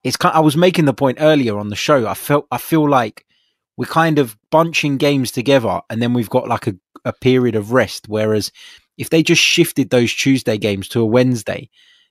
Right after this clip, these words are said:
then you'd have an even gap on either side. And I think it would be a little bit, uh, better for the coaches, better for the players, but is what it is. Um,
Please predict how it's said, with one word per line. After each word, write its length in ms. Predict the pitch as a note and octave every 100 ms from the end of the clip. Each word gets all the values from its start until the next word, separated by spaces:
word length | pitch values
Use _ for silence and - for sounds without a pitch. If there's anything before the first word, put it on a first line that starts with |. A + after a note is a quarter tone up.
| -
then 140 | A2
you'd 100 | A#2+
have 180 | B2 B2+
an 120 | B2 -
even 400 | C#3 B2 A#2 G#2
gap 380 | C3 G#2+ -
on 180 | G#2 G#2+
either 220 | A#2 A2+
side. 340 | G#2+ - A#2 F#2+
And 80 | G2
I 60 |
think 240 | G2 A#2+ -
it 60 |
would 140 | G#2+ G2
be 120 | A2+
a 60 | G#2+
little 180 | A2+
bit, 220 | G2+ - - - - - - -
uh, 180 | G2+ G2
better 260 | B2+ B2
for 120 | A2 G#2+
the 100 | G#2+
coaches, 400 | B2 A#2+ - G2+
better 240 | B2 A#2
for 100 | G#2+
the 100 | G2+
players, 340 | - A2 G2
but 240 | - G#2+ - _ - _ _ _ -
is 160 | A#2+
what 160 | G#2 G#2+
it 100 | G#2
is. 240 | G#2+ - - - -
Um, 400 | - C#3 C#3+ C#3+